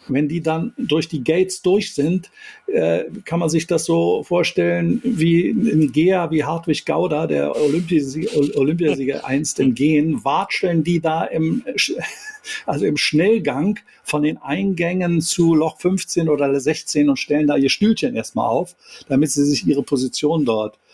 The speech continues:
äh, sichern können, also schon ganz früh morgens.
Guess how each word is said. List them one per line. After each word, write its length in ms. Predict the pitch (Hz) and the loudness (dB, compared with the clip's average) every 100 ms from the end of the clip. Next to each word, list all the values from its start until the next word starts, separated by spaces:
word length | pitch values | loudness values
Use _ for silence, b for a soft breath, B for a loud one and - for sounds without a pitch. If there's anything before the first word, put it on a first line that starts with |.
| b b | b b
äh, 240 | 127 113 | 0 0
sichern 460 | 98 131 139 117 107 | 2 0 0 -4 -4
können, 260 | 123 117 160 | -2 -2 -2
also 220 | 123 123 | 0 0
schon 220 | 127 127 | 2 2
ganz 220 | 127 139 | 2 -2
früh 200 | - 131 | -2 0
morgens. 540 | 120 117 139 185 165 | 2 2 0 -2 -8